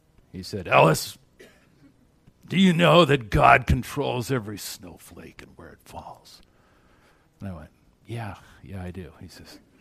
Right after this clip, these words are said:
he says, "Do you know where every raindrop falls?" He knows where every raindrop falls. He knows where every molecule is. He knows where every atom is. He went on and on about the sovereignty of God and the infinitesimal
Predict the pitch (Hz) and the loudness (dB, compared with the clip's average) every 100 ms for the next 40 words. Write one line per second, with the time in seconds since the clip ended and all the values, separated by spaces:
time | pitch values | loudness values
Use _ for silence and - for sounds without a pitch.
0 | _ _ _ - 117 127 113 202 202 202 | _ _ _ -14 -10 -8 -2 4 8 8
1 | 180 175 170 160 151 127 147 143 127 127 | 10 8 8 6 2 2 0 -2 -4 -4
2 | 123 123 - 104 110 101 101 - - _ | -4 -6 -14 -16 -14 -16 -18 -20 -20 _
3 | 180 180 180 185 180 147 160 160 165 147 | -4 -2 0 2 2 0 -2 0 0 -2
4 | 156 151 135 127 - 139 139 - 170 170 | -4 -6 -8 -10 -8 -4 -4 -4 -6 -4
5 | 170 175 175 165 139 156 160 165 151 170 | 0 2 2 -2 -2 -2 0 -2 0 2
6 | 170 170 - 170 170 165 170 170 165 175 | 2 2 -2 -2 0 0 0 0 -2 -6
7 | 170 170 165 151 180 170 170 170 165 165 | -6 -4 -4 -2 0 2 4 4 2 -4
8 | 170 143 - - _ 156 147 151 147 147 | -6 -8 -14 -20 _ -4 -2 -2 -2 -4
9 | 139 139 135 131 127 127 131 123 123 113 | -4 -4 -4 -4 -6 -8 -6 -6 -6 -10
10 | 110 113 113 110 _ _ _ _ - 113 | -8 -4 -4 -6 _ _ _ _ -10 -8
11 | 107 113 101 - 135 139 123 110 - 127 | -8 -8 -12 -10 -10 -8 -10 -10 -8 -6
12 | - 117 110 104 | -6 -6 -6 -6